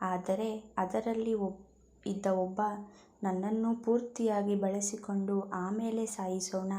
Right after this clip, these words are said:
ಅಂದಿದ್ದಕ್ಕೆ ಇನ್ನುಳಿದವರು ಕೂಡ ಒಪ್ಪಿಕೊಂಡರು. ಅದಾದ ಮೇಲೆ ನಾನು ಉಟ್ಟಿದ್ದ ಸೀರೆ ಅಳಿದಾಗ ನನಗೆ ತುಂಬ ಗಾಬರಿಯಾಯಿತು. ಏನು ಮಾಡಬೇಕು ಅನ್ನೋದು ತೋಚದೆ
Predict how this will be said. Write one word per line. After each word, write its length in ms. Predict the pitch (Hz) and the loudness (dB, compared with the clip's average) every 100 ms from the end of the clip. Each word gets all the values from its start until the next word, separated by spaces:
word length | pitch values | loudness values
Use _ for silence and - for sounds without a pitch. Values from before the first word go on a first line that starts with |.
| - | -2
ಅಂದಿದ್ದಕ್ಕೆ 1080 | 185 185 185 - 190 - 214 202 202 - - - | -2 -2 -4 -6 -10 -6 -4 -4 -8 -16 -20 -2
ಇನ್ನುಳಿದವರು 880 | 208 202 226 233 226 214 208 202 196 | 4 6 6 4 4 2 2 2 2
ಕೂಡ 280 | 202 196 185 202 196 | 0 -2 0 0 0
ಒಪ್ಪಿಕೊಂಡರು. 960 | 196 - 202 202 202 196 196 - - - - - - - | -2 -2 -4 -2 -2 -2 -4 -10 -16 -20 -20 -20 -20 -6
ಅದಾದ 380 | - 202 190 202 240 | 0 2 2 2 4
ಮೇಲೆ 480 | 240 214 220 220 208 202 - - | 4 2 0 0 -2 -6 -8 -2
ನಾನು 320 | 208 202 202 | 4 6 8
ಉಟ್ಟಿದ್ದ 520 | 202 202 208 202 202 | 6 4 0 2 2
ಸೀರೆ 480 | 196 208 208 220 214 | 2 0 0 0 -2
ಅಳಿದಾಗ 600 | 202 190 196 196 185 185 214 214 | -2 0 2 2 0 2 -2 -2
ನನಗೆ 400 | 226 214 202 208 | 0 0 0 -2
ತುಂಬ 260 | 208 196 202 220 | 0 0 2 0
ಗಾಬರಿಯಾಯಿತು. 1040 | 214 202 185 185 190 196 190 185 - 202 - - - - - - 202 | 0 -2 -2 -2 -2 0 0 -2 -2 -4 -6 -14 -18 -18 -18 -2 4
ಏನು 240 | 202 247 | 6 6
ಮಾಡಬೇಕು 600 | 254 240 220 220 208 214 | 4 4 4 2 2 2
ಅನ್ನೋದು 600 | 202 202 196 208 202 202 | 4 6 6 4 4 2
ತೋಚದೆ 540 | 202 196 - 202 214 | 2 0 0 -2 -2